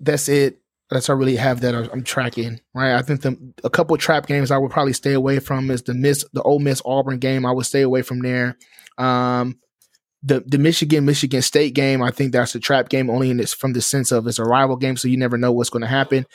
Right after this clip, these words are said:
It's crazy things happen there. Um, the Duke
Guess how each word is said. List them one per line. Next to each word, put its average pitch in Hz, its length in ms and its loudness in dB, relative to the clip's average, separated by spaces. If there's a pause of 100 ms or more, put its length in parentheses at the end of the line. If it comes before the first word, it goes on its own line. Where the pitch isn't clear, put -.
(200)
It's - 200 -8 (100)
crazy 123 280 -2
things 123 200 -2
happen 120 280 0
there. 135 420 2 (320)
Um, 113 420 -4 (220)
the 143 100 0
Duke 175 380 2